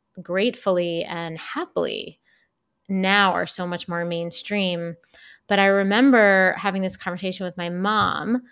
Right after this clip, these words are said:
and I remember telling her that I really wanted to live a life where I was my authentic self.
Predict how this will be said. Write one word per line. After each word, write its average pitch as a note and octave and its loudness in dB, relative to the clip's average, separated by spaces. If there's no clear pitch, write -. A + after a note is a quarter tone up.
and F#3 -2
I G3+ 4
remember G#3 6
telling A#3 -2
her E3+ -2
that F3 0
I G3+ 4
really G#3+ 4
wanted F#3 -2
to F#3+ -4
live F3 0
a F3 2
life E3 -2
where F3 0
I E3 0
was F3 -2
my E3+ -6
authentic - -8
self. - -8